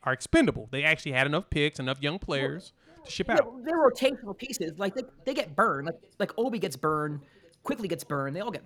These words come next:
Speaker 2: they go, they get playing time, but they're not starting. Like, you're not giving away Jalen. You're not giving away Julius. And I know Nick fans are, are low on Julius, but the fact of the matter is, is he's our starting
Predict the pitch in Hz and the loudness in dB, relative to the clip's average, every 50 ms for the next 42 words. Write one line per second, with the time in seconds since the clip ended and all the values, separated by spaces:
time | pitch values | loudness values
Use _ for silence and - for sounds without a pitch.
0 | - 131 170 185 - - - 135 165 - - - - - 175 277 262 143 90 - | -10 -10 -8 -6 -6 -8 -8 -10 -6 -6 -6 -8 -8 -10 -6 -6 -6 -6 -8 -12
1 | - - 85 95 135 143 156 143 147 170 180 240 247 240 - - - 214 240 247 | -16 -16 -16 -14 -12 -8 -8 -4 -2 -2 0 0 -2 -2 -4 -4 0 2 0 0
2 | - - 160 143 160 165 202 214 185 160 185 175 175 170 160 160 156 156 139 147 | 0 -2 -6 -4 -2 -2 -2 -2 -2 -2 -2 0 0 0 2 0 0 0 0 -4
3 | 147 131 107 78 95 - _ - - - - 139 156 165 151 156 165 156 147 147 | -6 -6 -6 -10 -14 -18 _ -20 -20 -14 -6 -2 0 0 2 2 0 0 0 0
4 | 143 143 131 - 143 131 110 92 - 131 123 123 127 131 131 131 135 131 - 143 | -2 -2 -2 -4 -6 -6 -6 -6 -8 -8 -8 -6 -6 -6 -4 -4 -6 -6 -6 -8
5 | 135 120 135 127 - - - 127 123 127 127 127 131 123 127 123 117 131 127 135 | -6 -6 -6 -8 -8 -6 -4 -4 -2 -2 -2 -4 -4 -4 -4 -4 -4 -4 -4 -4
6 | 135 131 - - - - - 120 127 135 - 127 127 127 123 123 123 127 127 127 | -4 -4 -8 -14 -14 -6 -4 -4 -4 -4 -6 -10 -8 -6 -6 -4 -4 -4 -4 -4
7 | 131 127 120 120 107 - 127 120 110 - 104 123 - - - 123 123 117 117 117 | -6 -6 -8 -12 -12 -10 -10 -10 -8 -6 -8 -8 -8 -6 -6 -6 -6 -6 -8 -12